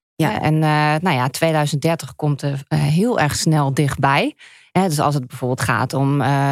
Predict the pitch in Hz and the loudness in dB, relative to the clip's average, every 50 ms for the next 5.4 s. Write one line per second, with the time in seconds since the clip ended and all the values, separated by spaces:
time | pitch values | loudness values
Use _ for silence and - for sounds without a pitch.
0 | 139 139 131 131 139 156 127 139 135 135 175 180 156 147 139 135 139 139 135 139 | 0 0 -2 -2 -2 -2 -2 -2 -2 -2 -2 0 0 2 2 2 0 0 0 0
1 | 135 135 131 131 139 139 - - - - 147 147 - - 165 151 - 160 165 165 | 0 0 2 0 0 -2 -4 -4 -2 -2 -2 -2 0 -2 -2 0 0 0 0 2
2 | 165 156 - 156 143 131 147 135 - - 135 135 127 139 147 151 165 185 175 165 | 0 0 0 0 -2 0 0 -2 -2 0 0 0 0 0 0 0 0 0 0 0
3 | 165 165 156 - 165 165 190 226 - - 165 - - 202 214 214 196 160 160 151 | 0 0 0 0 0 0 0 0 -2 -4 -6 -4 -2 -2 0 0 0 0 0 0
4 | 139 151 156 156 156 156 - - 151 143 139 139 139 143 165 170 156 147 151 147 | 2 2 2 2 0 0 -2 -2 0 0 2 2 2 2 2 2 2 2 2 0
5 | 143 139 143 135 117 117 123 165 | 0 0 0 0 0 -2 -4 -6